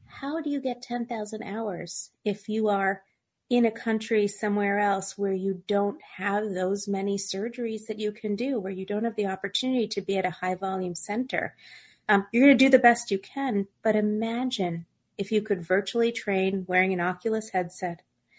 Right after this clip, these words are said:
and be able to then say, "I did a hundred and eighty virtually and I did twenty in person." You're gonna be a better, um, interventionalist if you do it. So, so there's so many different things, but then that also comes with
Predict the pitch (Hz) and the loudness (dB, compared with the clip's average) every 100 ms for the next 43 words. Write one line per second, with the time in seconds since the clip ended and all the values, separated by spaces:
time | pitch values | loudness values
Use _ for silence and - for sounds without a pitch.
0 | - _ _ - 190 175 196 180 202 214 | -20 _ _ 2 4 4 2 4 4 4
1 | 214 202 190 180 180 180 - 170 - 196 | 4 2 0 2 2 0 -2 -4 -2 0
2 | 202 180 170 202 208 214 214 208 208 220 | 2 0 2 0 0 0 0 2 0 2
3 | 269 - 180 160 160 - _ _ _ _ | 0 0 -2 -2 -4 -8 _ _ _ _
4 | - 202 190 180 185 175 185 180 175 170 | -2 2 2 2 0 0 -4 -2 0 -2
5 | 170 220 214 180 170 _ _ _ _ _ | -4 -6 -4 -4 -6 _ _ _ _ _
6 | _ _ 190 220 214 220 220 220 208 170 | _ _ 2 2 4 2 2 4 2 2
7 | 185 196 190 190 190 - - 180 180 180 | 2 4 4 2 -2 -10 -10 -6 -6 -4
8 | 220 196 196 214 - - 170 160 - 170 | 0 2 2 -2 -4 -4 -6 -6 -6 -4
9 | 170 160 117 - 247 - - 247 - - | -2 -2 -2 0 0 2 4 4 4 0
10 | 294 330 302 254 214 220 214 226 214 - | 2 4 4 4 2 2 0 2 2 2
11 | 226 226 220 294 330 226 202 196 185 180 | 2 2 4 2 4 2 0 -2 -2 0
12 | 180 185 | 0 0